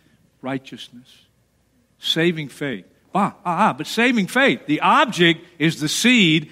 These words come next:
is Christ. The object of the faith is Christ. Ah, but the evidence of the faith, the evidence of the faith. What's the evidence of the faith?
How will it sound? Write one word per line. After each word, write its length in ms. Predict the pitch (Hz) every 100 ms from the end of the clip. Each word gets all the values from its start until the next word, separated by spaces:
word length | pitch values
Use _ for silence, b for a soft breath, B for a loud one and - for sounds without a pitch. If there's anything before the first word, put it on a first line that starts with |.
| B
is 180 | 147 143
Christ. 580 | - 208 214 135 - - B
The 160 | 160 170
object 520 | 170 226 285 208 226 175
of 80 |
the 80 | 170
faith 320 | - 190 185
is 120 | 160 -
Christ. 480 | - 262 196 131 -
Ah, 360 | 208 277 151 B B
but 200 | 190 233
the 280 | 233 214 - -
evidence 680 | 320 370 392 392 370 277 311
of 180 | 294
the 100 | 254
faith, 640 | 214 277 262 143 - - -
the 180 | 262
evidence 420 | 320 370 381 320 285
of 80 |
the 80 | 254
faith. 320 | 185 254 143 B B
What's 220 | 233 -
the 160 | 240
evidence 360 | 269 294 220 -
of 60 | 165
the 60 |
faith? 280 | - 156